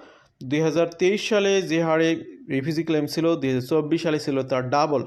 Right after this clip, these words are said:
এখন পঁচিশ সালে এসে যে রিপোর্ট এখানে পাওয়া যাচ্ছে, প্রথম কোয়ার্টারে এখানে পাঁচ হাজার পাঁচশো ক্লেমের ঘটনা ঘটেছে, যেটা চব্বিশ সালের তুলনায় বাইশ পার্সেন্ট বেশি। এই কারণেই মূলত কানাডা গভর্নমেন্ট এই বিষয়গুলোকে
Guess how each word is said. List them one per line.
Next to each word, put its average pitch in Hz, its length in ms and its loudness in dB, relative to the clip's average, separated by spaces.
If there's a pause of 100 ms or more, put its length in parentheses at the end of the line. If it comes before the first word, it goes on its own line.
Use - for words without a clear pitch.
(400)
এখন 165 220 0
পঁচিশ 175 460 0
সালে 220 200 4
এসে 180 240 2
যে 147 160 2
রিপোর্ট 151 380 0
এখানে 147 180 0
পাওয়া 160 220 2
যাচ্ছে, 202 480 -2 (420)
প্রথম 220 380 2
কোয়ার্টারে 196 540 4
এখানে 160 300 0
পাঁচ 165 300 -4
হাজার 170 180 0
পাঁচশো 156 300 -2
ক্লেমের 143 380 0
ঘটনা 127 240 -4
ঘটেছে, 143 340 -4
যেটা 139 220 -2
চব্বিশ 151 500 -4
সালের 180 180 0
তুলনায় 151 480 -2 (140)
বাইশ 131 460 -2
পার্সেন্ট 135 460 -4
বেশি। 175 320 -4 (380)
এই 170 120 2
কারণেই 208 280 2
মূলত 156 260 0 (380)
কানাডা 139 540 0 (220)
গভর্নমেন্ট 156 480 -2
এই 123 60 -2
বিষয়গুলোকে 139 800 -2